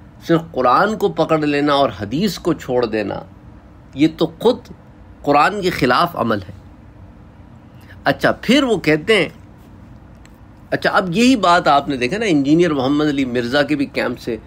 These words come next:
सुनने में आती है कि अगर कादियानी हमारी तकफीर छोड़ दें तो हम भी उनकी तकफीर छोड़ देंगे, यानी अगर कादियानी हमें काफिर ना कहें तो हम भी उन्हें काफिर ना कहेंगे। ये कौन सा उसूल है भाई? अच्छा, कमाल की बात है कि ये जो,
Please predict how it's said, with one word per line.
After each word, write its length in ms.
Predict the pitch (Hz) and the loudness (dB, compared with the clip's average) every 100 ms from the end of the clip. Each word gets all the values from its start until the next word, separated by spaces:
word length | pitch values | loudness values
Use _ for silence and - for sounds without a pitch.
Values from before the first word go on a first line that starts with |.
| - - | -18 -10
सुनने 300 | - 131 127 | -2 0 2
में 120 | 127 | 2
आती 340 | 107 101 - 113 | 2 0 -4 -6
है 100 | 98 - - | -8 -12 -2
कि 60 | |
अगर 160 | 139 156 | 0 0
कादियानी 680 | - 120 123 127 127 170 185 | 0 0 0 2 4 6 6
हमारी 340 | 156 151 160 | 4 4 2
तकफीर 500 | - 135 - 160 175 | 0 -6 -4 -2 -2
छोड़ 320 | 160 - 151 | -2 -2 0
दें 160 | 143 156 | 2 0
तो 120 | 135 | -2
हम 200 | 120 139 | 0 2
भी 80 | 165 | 4
उनकी 240 | 165 160 | 4 2
तकफीर 400 | - 139 - 139 | -2 -6 -2 -2
छोड़ 260 | 131 123 117 | -2 -4 -2
देंगे, 220 | 120 120 | -2 -2
यानी 220 | 123 120 - | -2 -4 -6
अगर 200 | 131 127 | -4 -2
कादियानी 540 | 123 113 113 120 151 202 | 0 0 2 4 4 4
हमें 240 | 185 135 | 2 0
काफिर 320 | - 139 160 | 0 0 2
ना 140 | 156 147 | 0 0
कहें 220 | 139 135 | -2 -4
तो 60 | 120 | -4
हम 180 | 120 | -2
भी 80 | 139 | 0
उन्हें 180 | 160 143 | 0 0
काफिर 300 | 123 120 139 | -4 -6 -8
ना 140 | 123 | -8
कहेंगे। 300 | 113 110 107 - - - - | -8 -8 -8 -12 -20 -16 -4
ये 140 | 196 | -4
कौन 280 | 247 262 269 | 0 2 2
सा 100 | 226 | 0
उसूल 380 | 180 - 143 127 | -4 -4 -2 -2
है 60 | |
भाई? 200 | 98 95 101 - - - - - - - - - - - - - - - - | -2 -6 -10 -18 -20 -20 -20 -20 -20 -20 -20 -20 -20 -20 -20 -20 -20 -20 -4
अच्छा, 360 | - 170 151 117 - | -2 2 0 0 0
कमाल 320 | 135 175 247 | 2 2 2
की 140 | 220 | -2
बात 300 | 175 147 190 | 0 2 2
है 100 | 131 - - - - - - | -2 -4 -8 -20 -20 -20 -4
कि 80 | 151 151 147 143 131 | 2 4 4 2 2
ये 260 | 135 135 | 2 2
जो, 220 | 120 123 | 2 0